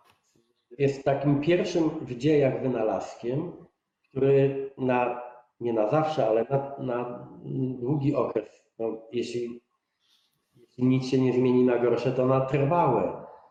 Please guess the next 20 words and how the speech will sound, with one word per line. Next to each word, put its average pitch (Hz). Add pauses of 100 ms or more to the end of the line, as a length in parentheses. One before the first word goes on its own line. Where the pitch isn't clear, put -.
(160)
zabezpiecza 127
Polsce 120
niepodległość. 139 (540)
Paradoks, 175 (180)
to 196
jest -
lekkie 175
uproszczenie, 135
ale 107
chciałbym, 120
żeby 120
wszyscy -
to 117
wreszcie 120
zrozumieli. 98 (680)
Paradoks 139
polega -
na -
tym, 85 (540)
że 113